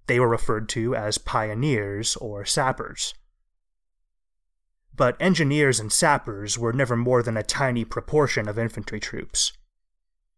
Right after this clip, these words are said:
In the French army, there was only one squad of sappers per regiment, so only about one percent of the unit's total strength.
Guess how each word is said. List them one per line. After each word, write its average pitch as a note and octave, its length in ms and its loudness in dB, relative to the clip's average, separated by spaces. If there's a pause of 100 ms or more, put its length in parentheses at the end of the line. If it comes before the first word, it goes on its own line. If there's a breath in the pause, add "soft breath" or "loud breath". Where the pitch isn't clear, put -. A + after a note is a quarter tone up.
(140)
In A#2 100 -4
the A2 80 -2
French B2 320 0
army, G#2 320 -4
there B2 120 0
was A#2 140 0
only A#2+ 220 0
one A#2+ 320 0
squad A#2+ 420 2
of G#2 120 -4
sappers A#2+ 500 0
per A#2 260 -2
regiment, A#2 640 -2 (340)
so G#2+ 400 0
only C3 240 2
about A2+ 300 0
one B2 200 2
percent A#2 500 0
of A2 100 -2
the G#2+ 80 -4
unit's G#2+ 320 -2
total A2 280 -2
strength. - 540 -4